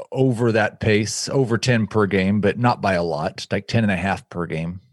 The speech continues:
in terms of targets. But that was on a team that threw the ball five hundred and twenty-six times versus how many times Arizona threw it. Like, relative to last year, I think it's more likely that Green Bay throws the ball more than Arizona.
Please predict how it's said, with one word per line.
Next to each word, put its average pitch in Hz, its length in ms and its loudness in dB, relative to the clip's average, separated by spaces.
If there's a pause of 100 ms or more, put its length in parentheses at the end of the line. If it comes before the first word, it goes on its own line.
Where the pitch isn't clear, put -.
(140)
in 104 80 -4
terms 98 280 0
of 87 100 -6
targets. 82 580 0 (140)
But 117 240 -2
that 143 180 0
was 127 200 -2
on 120 160 2
a 107 60 0
team 120 260 -2
that 98 100 -2
threw 123 160 0
the 110 80 2
ball 101 180 2
five 104 340 0
hundred 104 240 -2
and 90 140 -4
twenty-six 98 600 -2
times 78 400 0
versus 92 320 -4
how 101 100 4
many 92 160 4
times 95 300 0
Arizona 95 480 0
threw 69 240 -8
it. - 240 -10 (680)
Like, 95 160 2
relative 123 720 0
to 127 280 -2
last 104 460 0
year, 123 220 0
I 85 100 0
think 110 200 -4
it's 92 160 -8
more 101 260 0
likely 98 420 -2
that 82 120 -6
Green 101 240 -4
Bay 101 180 0
throws 92 400 -4
the 90 100 -6
ball 85 500 -2 (240)
more 87 600 -2 (240)
than 92 160 0
Arizona. 82 640 -2